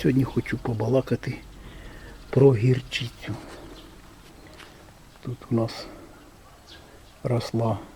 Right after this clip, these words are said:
цибуля, часник викопали і посіяв горчицю. Таке, може, сімена такі, де взійшла, де, де не, не зійшла, якось так воно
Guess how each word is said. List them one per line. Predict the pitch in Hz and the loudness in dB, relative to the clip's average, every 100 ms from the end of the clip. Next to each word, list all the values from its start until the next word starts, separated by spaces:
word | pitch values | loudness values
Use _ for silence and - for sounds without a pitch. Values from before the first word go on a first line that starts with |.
| - - - - | -20 -20 -20 -16
цибуля, | - 110 117 127 185 214 240 - - - - - - - - - | -4 -2 2 6 8 8 6 0 -18 -20 -20 -20 -20 -20 -20 -4
часник | - 156 - 123 120 - - | 4 4 6 6 6 2 -2
викопали | 135 170 - 185 - 180 175 - - - - - - - - - | 6 6 8 6 8 6 4 0 -18 -20 -20 -20 -20 -20 -20 2
і | 156 | 4
посіяв | 147 139 135 - 165 160 160 | 8 6 6 6 10 10 8
горчицю. | 135 143 - - 117 110 104 - 120 - - - - - - - - - - - - - - - - | 8 6 6 0 2 2 -2 -4 -4 -6 -14 -14 -14 -14 -16 -16 -20 -20 -20 -20 -20 -20 -10 -10 -10
Таке, | - - 139 | -12 0 2
може, | 123 110 | 2 0
сімена | - 123 131 - | 0 2 4 2
такі, | 139 - 123 | -2 -2 -2
де | 117 120 | 0 0
взійшла, | 107 107 - 160 190 | 0 -2 -2 0 0
де, | 127 110 110 - - | 0 0 -2 -6 -8
де | 131 127 | -2 2
не, | 113 113 107 | 4 2 2
не | 117 117 120 | 4 4 4
зійшла, | 110 107 104 - 131 160 - | 2 0 -2 2 2 2 0
якось | 110 - - | -4 -6 -12
так | 107 107 - | -8 -8 -6
воно | 117 | -6